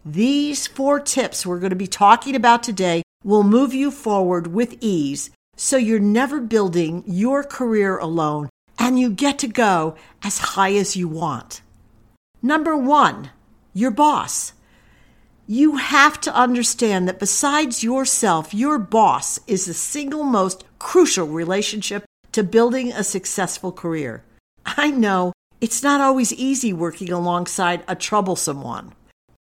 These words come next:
with research revealing that three out of every four employees reports that their boss is the worst and most stressful part of their day. And sixty-five percent of employees said they'd take a new boss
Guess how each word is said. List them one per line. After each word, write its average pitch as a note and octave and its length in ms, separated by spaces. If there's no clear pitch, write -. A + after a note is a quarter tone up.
with A3+ 260
research C4 560
revealing F#3 520
that E3+ 180
three D4 580
out F3 180
of D#3+ 200
every G#3 360
four B3+ 440
employees F3+ 560
reports G#3 500
that G3+ 160
their B3+ 140
boss G3 520
is F#3+ 240
the F#3+ 160
worst F#3 680
and E3+ 160
most D#3+ 180
stressful C4 540
part F#3 420
of E3+ 140
their E3+ 120
day. D3 400
And A#3+ 520
sixty-five D4+ 800
percent F#3+ 360
of F3 140
employees F3+ 640
said F3+ 560
they'd A#3 300
take B3 340
a G#3+ 80
new A#3 240
boss - 540